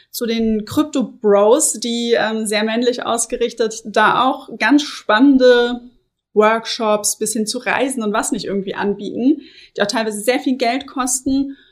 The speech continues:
und wo man dann auch teilweise mal so hört, okay, da kommt dann am Ende auch gar kein Geld rum, wurde gar nicht so diskutiert. Das heißt, ich nehme manchmal das auch so wahr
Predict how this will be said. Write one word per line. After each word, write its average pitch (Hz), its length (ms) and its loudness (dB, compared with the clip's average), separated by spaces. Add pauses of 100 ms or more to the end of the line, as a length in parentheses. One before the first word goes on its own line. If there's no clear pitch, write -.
(100)
und 226 640 2
wo 220 180 -4
man 214 140 -2
dann 214 160 -2
auch - 180 -8
teilweise 214 420 -4
mal 208 140 -4
so 214 100 -4
hört, 214 180 -4
okay, 220 400 -4 (280)
da 208 100 -4
kommt 208 280 -4
dann 208 100 -2
am 202 80 -2
Ende 202 180 -4
auch 202 140 -6
gar 220 140 -2
kein 220 200 -4
Geld 202 300 -2
rum, 262 300 4 (260)
wurde 240 180 4
gar 226 200 0
nicht 262 120 2
so - 80 -6
diskutiert. 196 720 -4
Das 208 160 -6
heißt, 226 300 -2
ich 254 160 -4
nehme 262 180 4
manchmal 247 300 -2
das 233 160 -4
auch 226 120 -2
so 208 220 -4
wahr 208 400 0